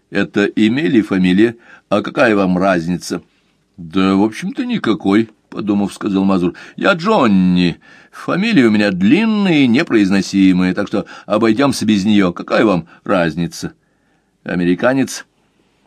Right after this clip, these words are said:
«Оскорбляете, сеньор Хольц», ухмыльнулся Мазур. «Австралиец. Хотя, быть может,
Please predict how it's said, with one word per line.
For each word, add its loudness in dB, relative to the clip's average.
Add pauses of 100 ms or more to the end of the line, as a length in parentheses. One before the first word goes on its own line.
(360)
«Оскорбляете, 2
сеньор 2
Хольц», -8 (100)
ухмыльнулся -6
Мазур. -6 (160)
«Австралиец. 2 (160)
Хотя, 0 (460)
быть -6
может, -2